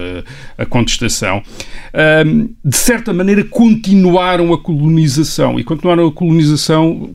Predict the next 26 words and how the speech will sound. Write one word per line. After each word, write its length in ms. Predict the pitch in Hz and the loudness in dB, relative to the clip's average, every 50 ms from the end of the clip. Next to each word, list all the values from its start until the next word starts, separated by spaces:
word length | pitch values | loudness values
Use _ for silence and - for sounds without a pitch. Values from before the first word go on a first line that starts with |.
| - | -8
porquê? 440 | - 156 139 - 143 120 95 - - - - _ - | -6 -4 -2 0 0 0 0 -2 -6 -12 -18 _ -12
Eh, 300 | 151 147 139 135 127 123 - - _ - | -8 -4 -2 0 -2 -2 -4 -12 _ -2
primeiro 300 | 160 175 185 208 180 - | 0 0 2 0 0 -2
porque 140 | - - 175 | -2 -2 0
eram 180 | 156 160 156 | 2 2 2
dirigidos 800 | 147 156 151 151 135 110 131 170 160 123 98 - - - - - _ _ _ _ _ _ | 2 4 4 2 2 2 2 2 2 0 0 -4 -8 -10 -12 -14 _ _ _ _ _ _
por 200 | - 147 147 135 | 2 2 4 4
minorias 840 | 123 131 160 180 175 165 156 160 160 147 135 131 120 104 - - - | 4 4 4 4 6 4 4 4 4 4 2 2 0 -2 -6 -4 0
europeizadas, 1080 | - 190 185 175 165 170 147 156 165 151 139 127 101 113 117 113 110 110 127 117 - - _ - - | 2 2 4 4 4 2 2 2 2 4 4 4 2 2 0 -2 -2 -2 -4 -6 -6 -8 _ -16 -8
gente 280 | 117 101 135 131 - | -4 0 0 0 0
que 80 | - - | 0 0
tinha 260 | 143 139 127 123 127 - | 2 4 4 4 2 0
estudado 480 | - - - - - 127 131 127 113 113 | -4 -6 -6 -4 -2 0 0 0 2 2
na 340 | 123 127 127 120 117 110 - - - - - _ - | 4 4 4 4 2 0 -2 -6 -16 -20 -14 _ -2
Europa, 340 | 131 127 143 160 - - 165 | 0 2 2 2 2 0 -2
que 80 | - | 0
tinha 220 | - 214 202 190 175 | 2 2 2 2 2
ad-, 120 | 147 143 | -2 -2
aderido 680 | - 170 165 160 156 127 147 143 175 190 185 170 123 139 | -2 0 0 2 2 2 2 4 4 4 4 4 2 2
às 260 | 131 135 131 110 101 | 2 0 0 -2 -2
ideologias 600 | 147 151 127 147 139 127 101 110 143 131 120 123 | -2 -2 2 2 2 2 2 2 2 2 2 2
europeias, 440 | 123 107 - - 175 214 220 190 - | -2 -2 0 2 2 2 2 0 -4
como 240 | - 151 131 120 123 | -2 0 0 2 2
era 120 | 120 117 | 2 0
o 40 | 110 | 0
marxismo, 640 | 110 113 110 - - - 131 127 120 139 123 117 | -2 -2 -4 -6 -6 -4 -2 -2 -2 -2 -6 -8